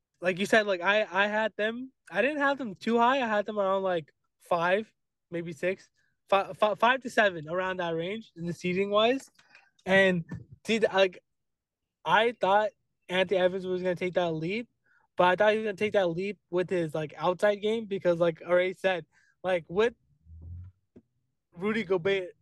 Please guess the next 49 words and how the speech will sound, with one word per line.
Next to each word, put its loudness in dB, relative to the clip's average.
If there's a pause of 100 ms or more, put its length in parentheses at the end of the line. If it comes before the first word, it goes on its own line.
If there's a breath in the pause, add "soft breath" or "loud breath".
in -6
the -4
middle, 2
middle, 2
because -4
that's, 0 (1800)
i-, -4 (160)
if -8
you -2
want 0
to, -6 (220)
if -2
you -4
want 0
Rudy -6
Gobert 0
to -4
be 2
effective, -2 (260)
like, -8
he -16
cannot -6
be, -4
uh, -2
like, -4 (680)
he -4
has 2
to -20
be -6
within -2
the -4
three-point -4
line, -12 (320)
basically, -8
anywhere 2
within -4
the -6
p-, -14 (120)
th-, -10
three-point -6
line. -2 (260 soft breath)
I'll 0
even -4
go 2
as 0
far 0
as -6
say -4
every, -8